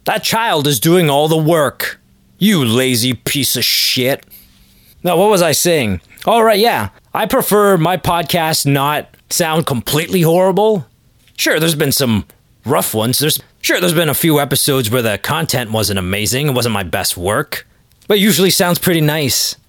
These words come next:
But I'm sure there's someone out there listening to this podcast being like, "Man, this guy,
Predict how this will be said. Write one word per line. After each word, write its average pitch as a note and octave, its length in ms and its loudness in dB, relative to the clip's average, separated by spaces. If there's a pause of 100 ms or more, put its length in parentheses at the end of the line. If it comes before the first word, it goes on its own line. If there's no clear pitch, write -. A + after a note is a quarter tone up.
(540)
But D#3+ 140 0
I'm F3 160 0
sure G#3+ 240 2
there's D3+ 140 2
someone E3+ 280 2
out F3 220 -2
there C#3 320 0 (420)
listening D#3+ 440 0
to D3 60 2
this C#3 160 0
podcast C3 680 -4
being C3 220 0
like, A#2 320 -2 (360)
"Man, C3 460 0
this B2 220 0
guy, A2+ 520 -2